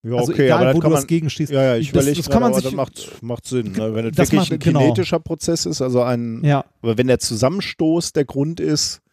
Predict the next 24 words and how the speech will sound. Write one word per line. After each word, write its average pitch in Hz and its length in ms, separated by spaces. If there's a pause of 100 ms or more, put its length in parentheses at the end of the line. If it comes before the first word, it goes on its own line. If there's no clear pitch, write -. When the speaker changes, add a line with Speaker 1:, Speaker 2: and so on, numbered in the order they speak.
(1040)
Speaker 1:
dann 127 220
sollte 127 240
es 120 120
egal 120 360
sein, 117 640 (280)
wo 117 120
drauf 98 280
du 107 120
schießt. 98 400
Ja. 170 80
Speaker 2:
Genau. 113 320 (280)
Aber, 156 240
äh, 156 180
ich - 220
fand's, 262 300
äh, 170 220
'ne, 165 320
'ne 160 100
schöne 208 320
Sache, 165 320
weil 160 120
man 156 180
hier 151 180
sieht, 131 300